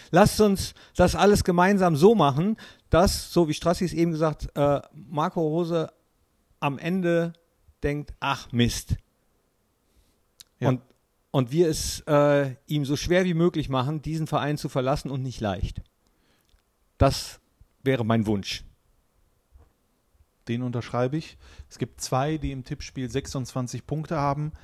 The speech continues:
Speaker 2: Rasensprenger und Ernie achtundachtzig. Äh, ich habe jetzt hier nichts zum Auslosen da.
Speaker 1: Aber ich.
Speaker 2: Du?
Speaker 1: Warte, komm, schreiben wir schnell auf.
Speaker 2: Ja.
Speaker 1: So, Rasensprenger und
Speaker 2: Genau, und Ernie achtundachtzig.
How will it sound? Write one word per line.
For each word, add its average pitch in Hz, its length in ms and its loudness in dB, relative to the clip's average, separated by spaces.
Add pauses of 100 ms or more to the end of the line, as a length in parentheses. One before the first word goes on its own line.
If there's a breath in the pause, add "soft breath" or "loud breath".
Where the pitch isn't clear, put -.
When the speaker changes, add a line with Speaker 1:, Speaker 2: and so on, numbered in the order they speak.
(120 soft breath)
Speaker 2:
Rasensprenger 143 800 -2
und 120 200 0
Ernie 147 320 -2
achtundachtzig. - 840 -10 (1400 soft breath)
Äh, 131 80 0
ich 123 120 -4
habe 139 140 -2
jetzt 127 100 -10
hier 135 100 -8
nichts 139 200 -12
zum 131 140 -12
Auslosen 139 580 -6
da. 127 340 0 (580)
Speaker 1:
Aber 110 220 -4
ich. - 220 -16 (160)
Speaker 2:
Du? 160 200 0 (840)
Speaker 1:
Warte, 107 240 -20
komm, 98 100 -16 (160)
schreiben 113 260 -6
wir 101 80 -4
schnell 98 240 -8
auf. 160 300 -2 (220)
Speaker 2:
Ja. 117 240 -6
Speaker 1:
So, 135 180 -4 (340)
Rasensprenger 180 720 -8 (100)
und 160 120 -4
Speaker 2:
Genau, 117 260 -4
und 104 220 -8 (380)
Ernie 147 360 -4
achtundachtzig. - 880 -8